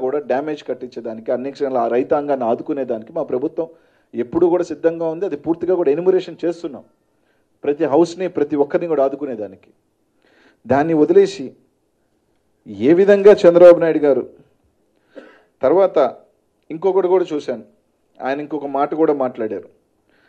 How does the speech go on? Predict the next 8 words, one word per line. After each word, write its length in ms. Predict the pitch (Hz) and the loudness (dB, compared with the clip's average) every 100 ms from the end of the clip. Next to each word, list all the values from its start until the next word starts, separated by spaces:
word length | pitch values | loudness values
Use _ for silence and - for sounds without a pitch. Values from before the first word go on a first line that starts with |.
| _ _ _ _ _ _ _ _ _ - | _ _ _ _ _ _ _ _ _ 0
తొమ్మిది, 300 | 170 208 233 233 | 2 4 2 6
పదో 180 | 185 202 196 | 8 10 8
తేదీ 180 | 196 190 | 6 8
లోపలే 220 | 185 180 190 175 | 6 6 2 2
తొమ్మిది 200 | 175 180 | 2 4
లక్షల 220 | 170 165 156 | 2 2 0
నలభై 220 | 147 147 151 | 2 4 4
ఆరు 140 | 143 | 4